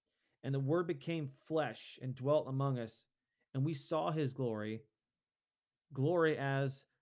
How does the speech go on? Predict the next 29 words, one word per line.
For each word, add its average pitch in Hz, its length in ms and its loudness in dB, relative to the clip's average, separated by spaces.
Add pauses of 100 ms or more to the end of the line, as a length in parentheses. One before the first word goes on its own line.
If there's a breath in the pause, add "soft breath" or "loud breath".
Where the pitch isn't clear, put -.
(240)
of 131 460 2
the 131 220 -2
only 170 460 -2
begotten 120 760 0
from 120 220 -8
the 110 80 -6
Father, 104 560 -6 (340)
full 156 480 2
of 117 240 -4
grace 131 680 -4 (460)
and 123 180 -6
truth." 117 480 -8 (1400)
So 120 200 -4
that's 127 220 -4
number 131 200 -2
two. 135 380 0 (640)
Number 147 220 0
three, 170 560 0 (1500)
and 135 120 0
we 151 100 2
have 143 100 2
two 233 180 -2
pieces 190 240 -4
of 135 140 -4
scri-, 143 240 -8
scripture - 360 -8
for 123 140 -10
this 113 240 -4
one. 101 180 -16